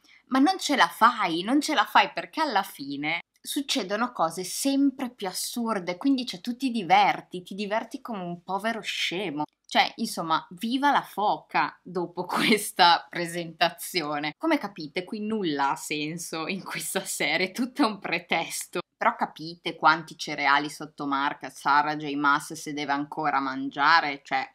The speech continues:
non lo so. Io, io devo dire che ho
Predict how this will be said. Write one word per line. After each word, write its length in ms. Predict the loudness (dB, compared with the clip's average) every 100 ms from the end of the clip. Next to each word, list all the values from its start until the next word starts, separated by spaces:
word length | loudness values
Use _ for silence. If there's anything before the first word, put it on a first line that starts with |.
| _ -20 -20 -20 -20 -12
non 120 | -4 -4
lo 60 |
so. 320 | -4 -4 -4 -2
Io, 220 | -2 -2
io 260 | 0 0 0
devo 200 | -2 -2
dire 260 | -2 -2
che 120 | 0
ho 220 | 0 0